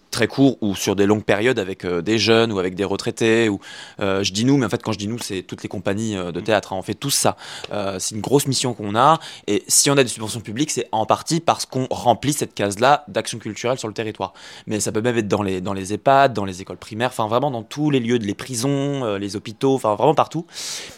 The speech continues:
Speaker 1: Et donc nous, notre fonction première, en tant qu'artiste, j'ai l'impression que c'est donner du lien social aux gens. Donc c'est de prendre sa responsabilité en tant que responsable politique et de se dire, est-ce que sur mon territoire, je veux du lien social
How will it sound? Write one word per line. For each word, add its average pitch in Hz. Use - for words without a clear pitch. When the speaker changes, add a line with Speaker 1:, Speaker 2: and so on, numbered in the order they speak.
Speaker 1:
Et 117
donc 131
nous, 151
notre 117
fonction 139
première, 135
en 107
tant 113
qu'artiste, 120
j'ai 110
l'impression 110
que 151
c'est 107
donner 120
du 107
lien 120
social 127
aux 117
gens. 101
Donc 120
c'est -
de -
prendre 185
sa 156
responsabilité 143
en 139
tant 123
que 104
responsable 104
politique 110
et 123
de -
se 120
dire, 143
est-ce -
que 165
sur -
mon 127
territoire, 131
je 139
veux 139
du 135
lien 117
social 156